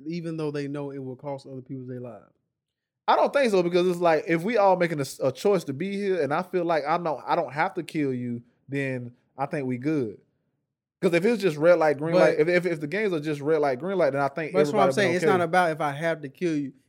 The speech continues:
Speaker 1: If we continue this game, I know that we, some people are going to die, and some people were still willing to put that
Speaker 2: Because it's
Speaker 1: put their
Speaker 2: their
Speaker 1: vote
Speaker 2: life.
Speaker 1: in.
Speaker 2: 'Cause it's like, I'm, that's your life. I'm not, I'm not killing you.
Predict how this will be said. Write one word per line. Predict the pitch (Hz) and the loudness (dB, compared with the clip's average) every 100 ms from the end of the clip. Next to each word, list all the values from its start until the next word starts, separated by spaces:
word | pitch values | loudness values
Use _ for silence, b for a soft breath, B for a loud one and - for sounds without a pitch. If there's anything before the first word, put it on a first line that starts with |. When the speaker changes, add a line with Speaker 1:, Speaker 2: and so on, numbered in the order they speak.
| _ 185 | _ -2
Speaker 1:
If | 190 | 0
we | 262 | 0
continue | 226 208 - 247 220 196 | 0 -2 -2 -2 -2 0
this | 254 160 | -2 -2
game, | 151 180 170 147 127 123 _ _ _ _ _ _ - | 0 2 2 0 -2 -8 _ _ _ _ _ _ -2
I | 170 165 | 0 0
know | 170 180 170 156 147 _ _ _ _ _ _ | 2 4 4 2 -2 _ _ _ _ _ _
that | 135 147 139 | -6 -4 -4
we, | 131 151 143 143 - | -4 -4 -4 -6 -8
some | 151 147 | -8 -6
people | 165 139 135 | -6 -6 -8
are | |
going | 131 131 123 | -8 -10 -10
to | |
die, | 131 120 98 _ _ _ _ _ 170 | -12 -14 -16 _ _ _ _ _ -4
and | 165 | 0
some | 208 196 | 0 0
people | 226 185 185 | 0 -2 -4
were | 160 | -4
still | 208 196 180 | 0 2 2
willing | 175 165 | 0 -2
to | 156 | -4
put | 170 156 | -6 -6
that | 147 143 135 _ _ _ - | -4 -4 -6 _ _ _ 2
Speaker 2:
Because | 190 165 | 4 6
it's | 165 | 4
Speaker 1:
put | |
their | 170 | 6
Speaker 2:
their | 175 | 6
Speaker 1:
vote | 175 | 8
Speaker 2:
life. | 196 143 | 6 2
Speaker 1:
in. | 135 | -4
Speaker 2:
'Cause | - 175 | -4 -4
it's | 165 | 0
like, | 170 135 | 2 4
I'm, | 160 160 139 | 2 0 2
that's | 160 147 | 2 2
your | 165 | 0
life. | 160 117 95 _ _ _ _ _ _ _ _ - | 0 -2 -4 _ _ _ _ _ _ _ _ -4
I'm | 185 | 0
not, | 190 | 0
I'm | - 220 | 0 0
not | 214 - | -2 -2
killing | 170 139 131 | -6 -6 -8
you. | 151 180 | -10 -12